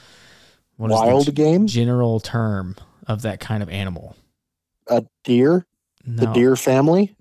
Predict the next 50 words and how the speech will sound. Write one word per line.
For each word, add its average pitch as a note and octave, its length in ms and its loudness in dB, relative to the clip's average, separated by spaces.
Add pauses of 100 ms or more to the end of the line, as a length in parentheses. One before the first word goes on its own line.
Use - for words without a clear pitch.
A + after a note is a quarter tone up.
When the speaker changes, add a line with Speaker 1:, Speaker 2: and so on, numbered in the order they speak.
Speaker 1:
Yeah, A#2+ 120 0
the G#2+ 100 -6
deer B2 220 2
family. E2+ 440 -8 (200)
What A#2 120 -6
is A#2 80 -6
that A2+ 140 -4
called? F#2 360 -8 (1040)
Speaker 2:
The A2 80 -2
deer G#2+ 340 0
Speaker 1:
There's B2 180 2
Speaker 2:
family? C3+ 160 0
Speaker 1:
<laughs> C3+ 260 -4
no. G#2 200 -6
Speaker 2:
<laughs> - 560 -12
I - 220 -2
don't - 280 -2
know, - 160 0
dude. - 160 -10
Speaker 1:
There's - 220 2
a D4 140 4
Speaker 2:
Like, C4 160 4
Speaker 1:
real, F3 260 6 (220)
Speaker 2:
I G#3 40 4
know B3+ 100 4
what C4 100 2
you're F3+ 80 0
talking G#3+ 280 2
about. F3+ 180 2
It's - 80 6
Speaker 1:
there's E3 100 6
a D3 40 4
Speaker 2:
like D3 60 4
Speaker 1:
real E3+ 140 8
Speaker 2:
elk, D#3 120 4
Speaker 1:
term F#3 140 4
Speaker 2:
deer. D3+ 220 6
Speaker 1:
for A2+ 200 6
it, A2 60 -2
but A2+ 100 0
I G#2+ 60 0
cannot A#2+ 500 -2
think A#2+ 240 -2
of G#2+ 200 -4
it G2 180 -6
right G#2 220 -6
now. C3 380 0 (120)
And, A2+ 460 -2
uh, G#2 260 -6
yeah, B2 300 -2